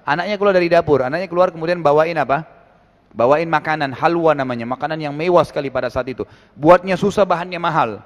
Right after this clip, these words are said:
Istrinya buatin, karena Rabi' ibn Haytham ini tidak pernah rewel. Dia pulang rumah ada makanan dimakan, tidak pernah minta khusus sama istrinya gitu. Lalu istrinya buatin makanan mahal itu. Anaknya keluar mengatakan, "Wahai ayahku, ibuku buatin makanan halwa ini khusus buat Anda, tolong makan."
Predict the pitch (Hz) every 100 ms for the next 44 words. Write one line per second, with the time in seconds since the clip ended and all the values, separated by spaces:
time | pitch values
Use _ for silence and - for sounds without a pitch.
0 | _ _ - 147 170 190 175 170 170 143
1 | 135 175 202 175 165 175 175 165 165 170
2 | 214 202 175 180 185 185 208 190 156 139
3 | - _ - 175 180 180 180 190 175 170
4 | 160 170 175 151 143 135 131 147 185 185
5 | 196 180 151 180 170 160 147 - 151 156
6 | 123 98 _ _ - 165 196 - 214 208
7 | 196 208 196 170 175 170 165 156 151 139
8 | 98 95 _ 120 135 165 185 175 175 151
9 | 139 139 127 120 139 135 131 127 - 147
10 | 147 _ _ 135 151 165 190 151 151 170
11 | 156 143 147 147 143 160 165 160 160 160
12 | 143 139 139 139 123 - 147 156 147 143
13 | 135 117